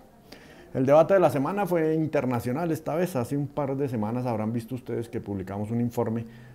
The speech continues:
sobre el dopaje en el ciclismo. Pues bien, a los pocos días de publicado, eh, un ciclista español que se llama Juan Manuel Garate nos buscó vía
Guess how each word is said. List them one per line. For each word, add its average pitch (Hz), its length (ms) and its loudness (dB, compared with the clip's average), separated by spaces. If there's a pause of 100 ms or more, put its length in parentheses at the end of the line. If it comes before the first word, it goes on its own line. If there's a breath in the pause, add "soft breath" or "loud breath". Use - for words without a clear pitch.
sobre 98 320 -6
el 95 120 -6
dopaje 101 600 -6
en 107 160 -4
el 98 140 -6
ciclismo. 123 600 -2 (480 loud breath)
Pues 127 140 -2
bien, 196 200 2
a 170 80 2
los 120 120 0
pocos 175 360 2
días 170 300 4
de 143 100 2
publicado, 123 640 0 (340 loud breath)
eh, 104 280 -4
un 113 180 -4
ciclista 123 460 -4
español 160 560 2
que 123 100 -4
se 104 100 -4
llama 104 240 -4
Juan 107 240 0
Manuel 101 340 0
Garate 131 440 2 (420 loud breath)
nos 113 240 -2
buscó 120 380 2
vía 147 200 4